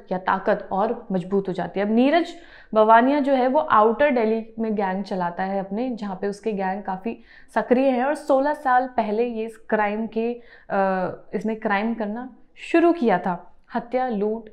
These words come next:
जान से मार देने की धमकी, जान से मार देना, ये सब काम उसने किए। फिलहाल वो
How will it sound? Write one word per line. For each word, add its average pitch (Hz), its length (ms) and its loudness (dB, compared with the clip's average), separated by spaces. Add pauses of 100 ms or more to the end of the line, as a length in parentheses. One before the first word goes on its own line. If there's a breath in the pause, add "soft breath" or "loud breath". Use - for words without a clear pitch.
(120)
जान 185 260 -6
से 190 120 -8
मार 185 180 -4
देने 185 240 -4
की 185 120 -6
धमकी, 196 640 -8
जान 185 180 -6
से 220 120 -6
मार 185 260 -4
देना, 185 220 -4
ये 190 200 0
सब 196 180 -4
काम 185 220 -4
उसने 190 240 -8
किए। 214 220 -4
फिलहाल 247 360 2
वो 247 300 -2